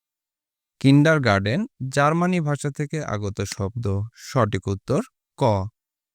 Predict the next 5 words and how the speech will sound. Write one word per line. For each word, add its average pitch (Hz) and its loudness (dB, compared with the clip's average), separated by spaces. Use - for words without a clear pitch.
ইসরায়েলের 180 6
গোয়েন্দা 110 4
সংস্থার 107 -2
নাম 139 0
কি? 98 -4